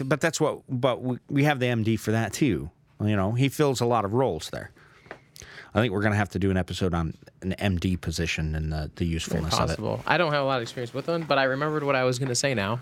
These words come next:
Speaker 1: Yeah.
Speaker 2: Uh, which is, and this goes to your, like, on-stage M D thing. Uh, I, I worked with a guy once, one of my buddies back in Ohio, um, has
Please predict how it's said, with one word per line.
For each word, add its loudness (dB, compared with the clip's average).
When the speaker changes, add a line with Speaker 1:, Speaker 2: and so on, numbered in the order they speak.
Speaker 1:
Yeah. 2
Speaker 2:
Uh, 0
which -4
is, -2
and -2
this -2
goes 0
to -4
your, 0
like, -2
on-stage 0
M -2
D -4
thing. -8
Uh, -2
I, 0
I 2
worked -2
with -10
a -8
guy 0
once, -2
one -2
of 0
my 2
buddies 0
back 0
in -4
Ohio, 0
um, 0
has 2